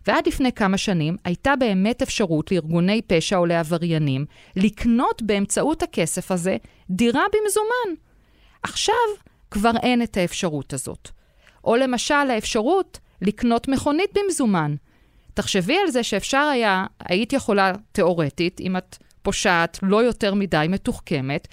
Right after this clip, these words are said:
לקבל כסף בעסקת סמים, לקחת את הכסף הזה, להיכנס לסוכנות רכב ולקנות רכב, ברכב מפואר, כן, בארבע מאות, חמש מאות אלף שקלים,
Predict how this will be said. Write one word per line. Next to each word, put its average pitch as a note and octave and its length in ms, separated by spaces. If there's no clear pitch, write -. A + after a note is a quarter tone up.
לקבל F#3+ 560
כסף A#3 380
בעסקת F#3 420
סמים, D#3+ 440
לקחת B3+ 460
את C4 120
הכסף D#3+ 420
הזה, E3+ 260
להיכנס G3 600
לסוכנות A3 540
רכב E3 400
ולקנות B3 680
רכב, F#3 580
ברכב C3+ 560
מפואר, E3 640
כן, G#3 420
בארבע C#3 520
מאות, A#3 260
חמש E3 420
מאות B3 220
אלף A3 180
שקלים, C#3+ 500